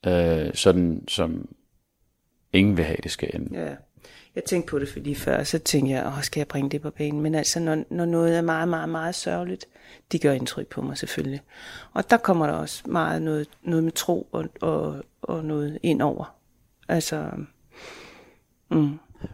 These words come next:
Speaker 1: Vi oplevede bare ved vores sidste, øh, jordmorkonsultation, øh, at hun sagde, "Jamen, selvfølgelig skal det nok gå."
Speaker 2: Mm.
Speaker 1: Og som troende,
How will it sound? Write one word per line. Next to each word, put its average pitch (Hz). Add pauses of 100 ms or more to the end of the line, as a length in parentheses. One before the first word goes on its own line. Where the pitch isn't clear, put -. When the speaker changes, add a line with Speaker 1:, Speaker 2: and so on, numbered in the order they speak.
(100)
Speaker 1:
Vi 107
oplevede 110
bare 92
ved 95
vores 90
sidste, -
øh, 85
jordmorkonsultation, 87 (120)
øh, 78 (1200)
at 82
hun 87
sagde, 80 (1300)
"Jamen, -
selvfølgelig 92
skal -
det 80
nok 80
gå." - (340)
Speaker 2:
Mm. 165 (920)
Speaker 1:
Og -
som 90
troende, 120